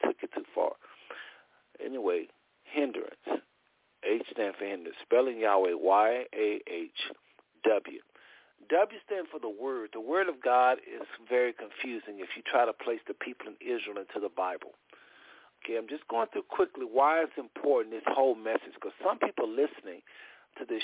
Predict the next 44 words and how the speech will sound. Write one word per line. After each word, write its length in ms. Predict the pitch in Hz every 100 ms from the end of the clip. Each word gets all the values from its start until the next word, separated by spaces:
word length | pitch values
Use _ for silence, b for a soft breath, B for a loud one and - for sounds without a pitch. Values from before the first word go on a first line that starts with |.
| -
show, 400 | 139 120 98 92 - -
um, 560 | - 104 101 95 92 92 _ _ _ _ _ _ _ 113
may 220 | 120 123
not 180 | 120 113
have 100 | 107
been 140 | 107
attracted 460 | - - 117 - 101
for 100 | 107
the 120 | 95 -
Hebrew 300 | 135 127 107
Israelite 460 | - 107 98 90 -
aspect, 420 | - - - -
but 100 | - 101
they 100 | 98
might 280 | 101 98
like 260 | 87 98 101 -
the, 160 | - - -
the 120 | 80 - _ -
talking 220 | 107 104
about 160 | 92
the 100 | -
authority 440 | 90 - 104 101 87
and 80 | 80
the 120 | -
power 360 | 117 104 92 92
that 140 | 87 87 -
believers 380 | 98 95 87 -
have. 320 | 73 71 - B B B B B
And 80 | - -
so 160 | 101 85
I 80 | -
want 320 | 135 147 139
them 200 | - 143
to 60 | 135
understand 640 | 110 113 101 - 113 101
why 260 | 98 110 120
it's 120 | 113
important 480 | 110 - - 107 104 - 143
to 220 | 147 143 113
know 280 | 123 135 117
who 220 | 135 175 185
the 180 | 107 87
Israelites 480 | 78 85 85 85 -
are. 240 | 95 87